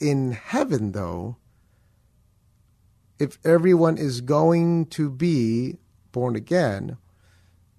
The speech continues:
why would there be a wall? Well, I think the last three verses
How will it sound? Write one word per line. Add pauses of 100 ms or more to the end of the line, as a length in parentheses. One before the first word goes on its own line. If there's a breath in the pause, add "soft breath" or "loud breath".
(760)
why
would
there
be
a
wall?
Well, (1600)
I
think
the
last
three
verses